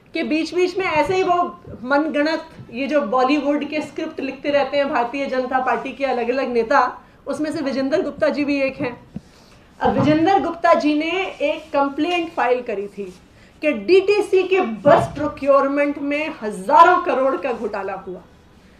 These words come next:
उनके ही एलजी साहब ने कमेटी बनाई, भारतीय जनता पार्टी की complaint, भारतीय जनता पार्टी के एलजी, उन एलजी साहब ने नियुक्त करके बनाए कुछ कम-, कमेटी के सदस्य।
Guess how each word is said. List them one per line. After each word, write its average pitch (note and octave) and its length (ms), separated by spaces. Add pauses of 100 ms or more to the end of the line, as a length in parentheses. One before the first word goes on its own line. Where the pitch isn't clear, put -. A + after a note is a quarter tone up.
(540)
उनके F4+ 460
ही G#4 460
एलजी E4+ 520
साहब D4 720
ने D#4 420
कमेटी C#4+ 340
बनाई, A3 300 (1500)
भारतीय C4+ 420
जनता C#4+ 360
पार्टी C4 340
की C#4 140
complaint, A#3+ 600 (360)
भारतीय A3+ 460
जनता A#3+ 340
पार्टी B3 440
के C4 60
एलजी, G#3+ 560 (640)
उन D#4+ 120
एलजी E4 520
साहब E4+ 440
ने F4 100
नियुक्त E4 480
करके D#4 380
बनाए C#4 400
कुछ D#4+ 200
कम-, - 580
कमेटी B3+ 320
के B3+ 160
सदस्य। B3 560